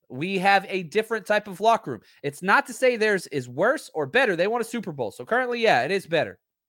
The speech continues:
But we have a twenty-one-year-old youngest quarterback in the N F L that we are betting on. If that hits,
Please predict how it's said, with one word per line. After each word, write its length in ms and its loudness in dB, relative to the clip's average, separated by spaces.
But 140 -4
we 140 -2
have 340 4
a 80 -4
twenty-one-year-old 1080 -4
youngest 420 -8
quarterback 460 -2
in 40 -16
the 120 -6
N 80 -4
F 120 -8
L 360 0
that 160 -6
we 140 2
are 40 2
betting 380 -2
on. 140 -16
If 140 -16
that 220 2
hits, 500 4